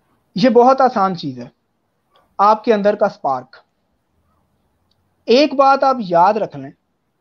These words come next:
कोई भी शख्स उस वक्त तक कामयाब नहीं हो सकता जब तक उसके अंदर स्पार्क ना हो। इसकी एक एग्जांपल देता हूं आपको। एक शख्स था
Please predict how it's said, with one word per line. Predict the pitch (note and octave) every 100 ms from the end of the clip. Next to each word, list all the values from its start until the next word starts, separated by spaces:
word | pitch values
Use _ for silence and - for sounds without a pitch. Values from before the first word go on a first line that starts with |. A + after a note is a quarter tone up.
| _ _ _ _ _ _
कोई | B3 C4+ D4+
भी | D4+ D4+
शख्स | B3+ A#3+ G3+ - _ _ _
उस | B3 B3
वक्त | C#4 C4+ C#4
तक | C4 C4+
कामयाब | G#3+ G#3+ A3 A#3 A#3+ A3
नहीं | F3 D#3 B3+
हो | C4+
सकता | A3 G#3 - F#3 F#3
जब | F3+ G3+ G3+
तक | G#3
उसके | G3+ -
अंदर | F#3+ F#3+
स्पार्क | F3 _ - D3 C#3+ D3+
ना | C3
हो। | - _ _ _ _ _ _ _ _ _ _ _ _ _ _
इसकी | G#3+ -
एक | C4
एग्जांपल | B3+ F#3+ F#3+ G3 A#3
देता | D#3+ -
हूं | E3+
आपको। | B2 _ - _ _ _ _ _ _
एक | A3+ A#3+
शख्स | - C4 C4+
था | - F#3+ -